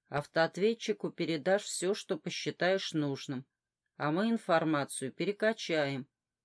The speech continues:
Мою маляву, как усвоишь, сожги. До встречи, Петруха. «Не сжёг»,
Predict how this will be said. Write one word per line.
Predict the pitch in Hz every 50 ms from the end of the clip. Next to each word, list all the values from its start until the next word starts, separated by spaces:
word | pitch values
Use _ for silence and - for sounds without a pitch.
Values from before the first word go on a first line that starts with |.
| _ _ _ -
Мою | 151 165 180 196 208 220
маляву, | 214 208 208 208 208 208 220 233 226 190 151 -
как | - - 165 170 - -
усвоишь, | 180 - - - 180 175 175 151 131 131 - -
сожги. | - - 202 220 220 202 170 135 139 151 151 147 - _ _ _ _ _ _ _ _ -
До | - 147 180 220
встречи, | - - - - 151 151 156 151 151 - - 151 143
Петруха. | - - 202 202 - 185 151 139 135 131 - - 151 143 139 - _ _ _ _ _ _ _ _ _ _ _ _ _ _ _ _ _ _ _ _ _
«Не | - 147 147 170 196
сжёг», | 196 180 160 147 147 151 147 143 143 - - - - -